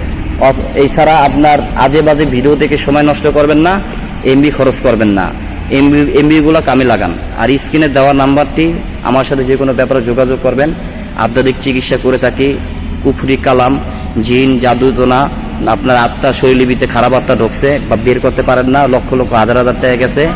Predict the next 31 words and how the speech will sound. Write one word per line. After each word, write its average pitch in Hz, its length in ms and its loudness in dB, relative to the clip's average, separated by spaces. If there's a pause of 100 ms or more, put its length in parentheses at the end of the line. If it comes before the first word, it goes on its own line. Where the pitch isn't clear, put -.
(420)
খেদাইতে 123 340 0
পারেন 127 220 0
না, 135 140 2
এগুলো 123 240 0
আমি 123 260 2 (520)
চিকিৎসা 127 420 -2
করে 131 140 2
থাকি। 131 320 -2 (720)
এবং 120 260 0
জাগা 123 260 2
জমিনের 131 360 0
ভেজাল 123 420 2 (480)
এবং 120 220 0
শরীরে 123 360 0
জ্বালাপোড়া 123 440 2
অনেক 127 200 0
বছর 127 220 0
ধরে 131 200 0
কাজ 123 200 0
হইতাছে 123 340 -2
না, 170 180 -2 (420)
ইনশাল্লাহ 117 400 0
কাজ 113 180 2
হয়ে 110 140 2
যাবে। 95 260 -2 (460)
আর 107 120 0
একটু, 123 260 0
একটু 143 280 2
আগে 135 220 2
কি 151 100 2
বুঝাইছি 135 420 0